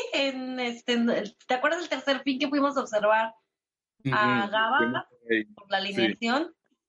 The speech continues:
Speaker 1: Ahí fue donde me dijiste, o sea, me diste el tip de mercadotecnia más grande del mundo.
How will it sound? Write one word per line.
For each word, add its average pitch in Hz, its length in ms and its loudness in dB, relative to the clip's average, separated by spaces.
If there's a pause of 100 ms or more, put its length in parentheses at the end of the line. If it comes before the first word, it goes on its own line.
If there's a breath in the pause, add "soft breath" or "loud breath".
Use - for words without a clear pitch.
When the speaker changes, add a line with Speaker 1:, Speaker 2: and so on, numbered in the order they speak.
(260)
Speaker 1:
Ahí 226 380 -2
fue 269 240 0
donde 294 200 -4
me 226 160 -4
dijiste, 214 320 -6
o 214 60 0
sea, 233 100 0
me 226 100 -2
diste 233 180 -2
el 247 160 -4
tip 269 220 0
de 254 160 -4
mercadotecnia 220 800 -2
más 226 220 0
grande 220 320 2
del 196 200 -2
mundo. 196 460 -6